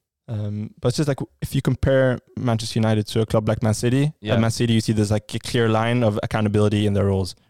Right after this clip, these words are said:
Speaker 1: You've got, um, the owners who employ Chiki Begiristain,
Speaker 2: Yeah.
Speaker 1: who's a director of football, and Ferran Soriano, the C E O, and then you have Pep, who feeds into those guys, right?
Speaker 2: Yeah.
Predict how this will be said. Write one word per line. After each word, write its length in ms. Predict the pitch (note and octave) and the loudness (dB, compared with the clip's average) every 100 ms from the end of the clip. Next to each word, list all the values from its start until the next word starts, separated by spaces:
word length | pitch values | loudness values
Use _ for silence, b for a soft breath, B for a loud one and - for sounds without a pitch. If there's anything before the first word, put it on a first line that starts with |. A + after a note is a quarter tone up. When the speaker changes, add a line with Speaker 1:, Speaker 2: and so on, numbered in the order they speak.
| _ - | _ -8
Speaker 1:
You've 100 | G#2+ | 0
got, 320 | A2 G#2+ G#2+ _ _ | 2 2 0 _ _
um, 300 | G#2+ G#2 G#2 | -4 -2 0
the 80 | G#2+ | 2
owners 440 | B2+ C3+ D#3 D#3+ - | 4 4 2 0 -2
who 100 | A#2 | 0
employ 340 | G#2+ A2+ A2 G#2+ | 0 2 2 0
Chiki 560 | - A2+ A2+ A2+ A2+ - - | -2 -2 0 0 0 -6 -6
Begiristain, 600 | A2 A#2 B2+ - D3+ F3+ - _ _ | -2 2 2 0 0 -2 -6 _ _
Speaker 2:
Yeah. 160 | G#2 G2 - | -12 -12 -4
Speaker 1:
who's 160 | A2+ | -2
a 40 | G#2 | 0
director 300 | G#2+ G#2+ A#2 | 2 0 0
of 60 | |
football, 480 | G#2 - C#3+ D3+ - _ _ _ _ _ _ _ - | 0 0 2 0 -2 _ _ _ _ _ _ _ -6
and 300 | A2+ G#2+ G#2 | -2 0 0
Ferran 360 | A2 A2 G#2+ G#2 | 0 2 2 2
Soriano, 580 | A2 A2+ A#2+ C3 C#3+ | 0 2 2 2 0
the 80 | A2+ | 0
C 260 | - A2 A2+ | -2 0 2
E 60 | |
O, 200 | B2+ D3 - - | 2 0 -2 -2
and 100 | A2 | 2
then 120 | G#2+ | 2
you 60 | |
have 140 | A2 - | 2 0
Pep, 300 | C3 C#3+ - - | -2 -2 -4 -4
who 80 | |
feeds 280 | A#2 A2+ G#2+ | 0 0 2
into 160 | G#2+ G#2+ | 0 0
those 180 | G2 F#2+ | 0 0
guys, 340 | F#2+ F#2 F#2+ - - | 0 -2 -6 -16 -6
right? 160 | A#2 | -2
Speaker 2:
Yeah. 60 | A#2+ | -2